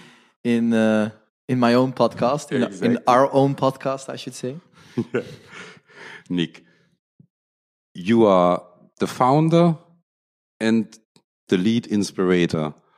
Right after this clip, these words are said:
Speaker 2: of a company called Highfluence, which has as a purpose of giving the world the organizations,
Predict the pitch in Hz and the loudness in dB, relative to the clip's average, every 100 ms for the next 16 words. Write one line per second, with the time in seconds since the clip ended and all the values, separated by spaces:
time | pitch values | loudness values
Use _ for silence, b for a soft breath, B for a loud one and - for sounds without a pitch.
0 | _ _ _ - 85 82 98 85 76 78 | _ _ _ -6 -6 -4 -2 0 0 -2
1 | - - 69 65 - _ - - - - | -2 -4 -2 -4 -8 _ -8 -4 -2 -4
2 | 62 65 - - - B B B B B | -4 -8 -8 -12 -16 B B B B B
3 | B B B B B _ _ _ _ 76 | B B B B B _ _ _ _ -4
4 | 85 - 78 80 78 - - _ _ - | -4 -2 -4 -2 -2 -4 -14 _ _ -8
5 | 73 - - 87 92 - 71 64 - - | -6 -6 -6 0 0 0 -4 -8 -12 -20
6 | _ - 73 71 - - - 87 80 80 | _ -12 -10 -10 -12 -14 -4 0 2 0
7 | 76 69 _ 73 67 73 78 85 85 73 | -2 -8 _ -12 -4 0 2 2 2 2
8 | 73 73 71 73 69 76 92 82 78 - | 0 -2 -2 -2 -2 -2 -2 -4 -6 -12